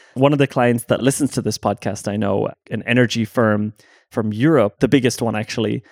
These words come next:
they really don't need us anymore. They only contact us for, you know, when they want a, an unbiased opinion and wanna run a sprint just because they don't have time, but they don't need a company like us to stick around forever and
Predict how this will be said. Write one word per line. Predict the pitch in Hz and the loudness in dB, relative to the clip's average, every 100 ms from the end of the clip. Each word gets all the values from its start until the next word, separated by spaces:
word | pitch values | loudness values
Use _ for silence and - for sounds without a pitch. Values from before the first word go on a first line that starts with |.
| _ _ | _ _
they | 175 185 | 2 4
really | 151 190 | 6 4
don't | 135 131 120 | 4 4 4
need | 135 120 | 2 2
us | 110 | 2
anymore. | 110 104 104 104 | 0 -2 0 0
They | 113 113 | 2 4
only | 143 160 165 131 127 117 - | 4 4 4 2 2 0 -2
contact | 185 196 123 117 | -2 0 0 0
us | 120 107 - | 0 -2 -4
for, | - 123 117 117 113 _ _ _ | 2 4 4 2 -2 _ _ _
you | 120 | 0
know, | 120 | 2
when | 123 | 4
they | 127 | 4
want | 123 120 120 | 4 2 0
a, | 107 _ | -2 _
an | 127 98 | -6 -4
unbiased | - 135 131 117 113 113 - | 0 2 2 4 4 2 0
opinion | 117 135 113 110 107 | -2 0 0 2 0
and | 98 110 110 | -2 -2 0
wanna | 113 110 | 0 2
run | 110 110 | 0 0
a | |
sprint | 110 - 113 113 | -4 0 0 0
just | 110 - | -4 -4
because | 117 107 | -2 0
they | 113 | 2
don't | 113 110 | 2 0
have | 104 | -4
time, | - 170 160 127 | -4 0 0 4
but | 113 107 - _ _ _ | 4 4 -4 _ _ _
they | 131 | 2
don't | 135 131 117 | 4 2 2
need | 120 120 120 107 - | 0 2 2 0 -4
a | - | -6
company | - 131 123 110 | -2 -4 0 0
like | 104 107 | 0 -2
us | 110 | -6
to | - 110 | -6 -10
stick | - 123 | -4 -2
around | 117 107 104 107 107 | 0 0 2 0 -2
forever | - 90 110 107 104 | -2 2 2 2 0
and | 98 107 | 0 -2